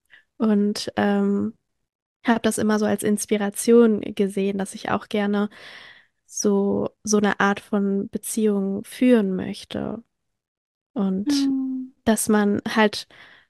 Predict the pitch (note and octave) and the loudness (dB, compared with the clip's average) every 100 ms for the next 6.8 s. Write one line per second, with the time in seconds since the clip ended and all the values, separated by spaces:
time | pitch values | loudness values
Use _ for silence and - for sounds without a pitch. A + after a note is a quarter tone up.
0 | _ - G#3 A3+ A3 - A3 - - - | _ 0 0 4 2 2 -4 -4 -14 -18
1 | _ _ _ _ G#3+ G#3 - - C#4 - | _ _ _ _ 0 0 -6 0 0 2
2 | A#3 A3 G#3+ A3 A3 G#3+ G#3 G3+ G3+ G3 | 2 2 0 -2 0 0 0 -2 -6 -6
3 | - - _ A#3 A3 - - G#3 G3+ G#3 | -8 -14 _ -4 -4 -4 -4 0 0 0
4 | G#3 G3+ G3+ G#3 - G3+ G3 G#3 - G3+ | -2 0 0 -2 -2 -2 -2 -6 -2 0
5 | G3 G3 - _ _ _ _ _ _ _ | 0 -2 -8 _ _ _ _ _ _ _
6 | _ G#3+ F#3+ - G#3 G#3 G3 G3+ | _ 2 2 2 0 0 -2 -4